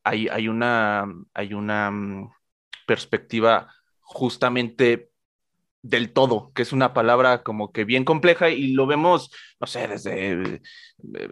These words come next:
Rulfo y Traven, ¿no? Que juegan con el todo d-, desde los planos, o en el cine con Almodóvar, que juega del todo de-, desde las,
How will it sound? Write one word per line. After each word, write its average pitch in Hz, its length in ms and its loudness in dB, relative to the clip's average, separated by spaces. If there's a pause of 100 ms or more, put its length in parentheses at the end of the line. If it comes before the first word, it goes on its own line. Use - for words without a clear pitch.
(200)
Rulfo 131 540 2
y 110 60 0
Traven, 110 400 2
¿no? 131 140 -2
Que 117 80 -4
juegan 135 280 4
con 110 200 0
el 107 180 -6
todo 131 540 6
d-, 104 180 0
desde 117 260 0
los 110 180 -2
planos, 127 500 2
o 120 40 -2
en 117 80 0
el 113 100 -2
cine 139 260 0
con 117 140 0
Almodóvar, 120 520 2
que 110 160 -6
juega 139 160 4
del 120 160 2
todo 135 260 2
de-, 113 220 0
desde 107 300 -4
las, 107 380 0